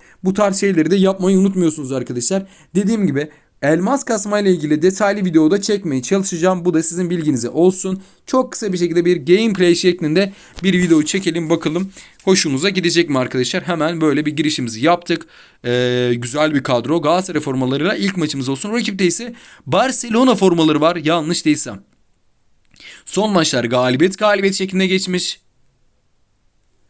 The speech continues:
Sizlere oyundaki tüm değişiklikleri de aktarabileceğim bir şeyler paylaşacağım. Rakip çıkacak mı, kalacak mı merak ettiğim için.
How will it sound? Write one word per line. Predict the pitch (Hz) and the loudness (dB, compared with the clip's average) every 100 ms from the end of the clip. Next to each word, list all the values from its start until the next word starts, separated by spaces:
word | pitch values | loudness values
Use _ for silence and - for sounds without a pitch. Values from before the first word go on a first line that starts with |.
| _ _ _ | _ _ _
Sizlere | - 214 220 160 175 | -6 -4 -2 0 0
oyundaki | 156 190 185 170 190 | 4 4 4 0 -2
tüm | 202 185 | 0 2
değişiklikleri | 160 - 139 127 127 135 | 2 0 -6 -4 -2 0
de | |
aktarabileceğim | 170 156 185 175 175 175 143 117 175 208 _ _ - | -2 -2 -2 0 2 4 2 0 -4 -6 _ _ -6
bir | 165 | -4
şeyler | 175 151 190 | -2 0 -2
paylaşacağım. | 196 185 165 131 214 220 202 | 0 -2 0 -4 -6 -10 -6
Rakip | 196 202 196 | -6 -6 -6
çıkacak | - 208 160 139 | -4 -2 -2 -2
mı, | 135 | -6
kalacak | 135 143 131 127 127 | -6 -4 -2 -2 -4
mı | 156 240 | -6 -6
merak | 165 147 151 147 | -4 0 -2 -2
ettiğim | 131 - 120 | -12 -6 -6
için. | - 190 196 | -4 -6 -8